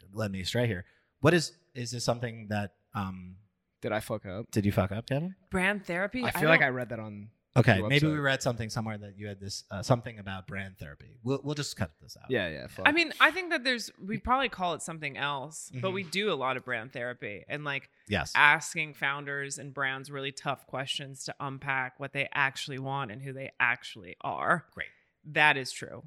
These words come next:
Speaker 1: Great.
Speaker 3: We are not an agency that's just like, "Give me your big idea and, like, we're just gonna execute." Like, you gotta be willing to get into the weeds and, like,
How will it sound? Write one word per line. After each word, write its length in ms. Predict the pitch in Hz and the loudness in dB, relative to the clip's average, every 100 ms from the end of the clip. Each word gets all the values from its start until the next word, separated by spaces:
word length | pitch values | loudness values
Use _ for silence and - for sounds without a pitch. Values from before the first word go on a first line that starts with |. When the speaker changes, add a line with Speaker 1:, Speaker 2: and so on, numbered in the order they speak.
| 160 | -16
Speaker 1:
Great. 180 | - 156 | -14 -8
Speaker 3:
We 160 | 160 156 | 0 2
are 140 | 156 | 2
not 480 | 151 147 143 143 139 | 2 0 0 0 -4
an 100 | 151 | -4
agency 640 | 143 139 143 135 - 143 | -4 -4 -8 -10 -8 -8
that's 240 | 135 135 135 | -6 -8 -10
just 320 | 139 135 - | -10 -10 -6
like, 260 | 131 131 - _ _ _ | -6 -6 -12 _ _ _
"Give 160 | 175 165 | -4 -2
me 120 | 165 | -2
your 140 | 156 147 | -2 -2
big 200 | 147 143 | -2 0
idea 640 | 139 135 139 135 131 127 - | -2 -2 -6 -4 -4 -6 -6
and, 220 | 131 127 | -8 -8
like, 160 | 127 123 - | -10 -12 -12
we're 140 | 131 | -12
just 220 | 123 123 | -12 -14
gonna 260 | 139 131 123 _ _ - | -12 -12 -16 _ _ -8
execute." 760 | 135 - - 190 - 269 269 | -8 -6 -10 -10 -8 -8 -6
Like, 180 | 156 139 | -6 -6
you 80 | 156 | -4
gotta 320 | 147 143 143 | 2 2 2
be 100 | 143 | -4
willing 260 | 139 139 135 | -8 -8 -10
to 40 | |
get 200 | 131 139 | -4 -2
into 180 | 107 135 | -2 -8
the 100 | 135 | -10
weeds 420 | 127 139 143 139 | -8 -6 -6 -6
and, 60 | 113 | -10
like, 140 | 120 | -12